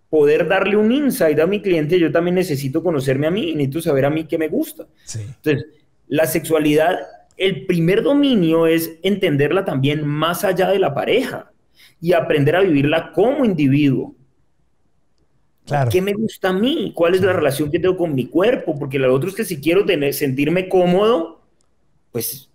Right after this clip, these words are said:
Speaker 1: entonces, ¿qué debería hacer? Llevar una vida saludable, estar bien físicamente, hacer ejercicio,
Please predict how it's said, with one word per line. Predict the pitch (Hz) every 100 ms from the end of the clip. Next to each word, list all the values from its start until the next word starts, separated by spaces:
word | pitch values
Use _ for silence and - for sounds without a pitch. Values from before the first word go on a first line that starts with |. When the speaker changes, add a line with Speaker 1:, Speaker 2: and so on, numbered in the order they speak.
| _ _ _ _
Speaker 1:
entonces, | 127 139 160
¿qué | 160 165
debería | 170 139 127
hacer? | 135 196 214 139
Llevar | 127 123
una | 127 135
vida | 131 127
saludable, | 123 117 113 147 156 147 143
estar | 135 127
bien | 127 131
físicamente, | 131 127 123 - 104 147 170 156 139 143
hacer | 135 113 123 123
ejercicio, | 123 110 98 - 185 190 - 147 156 160 -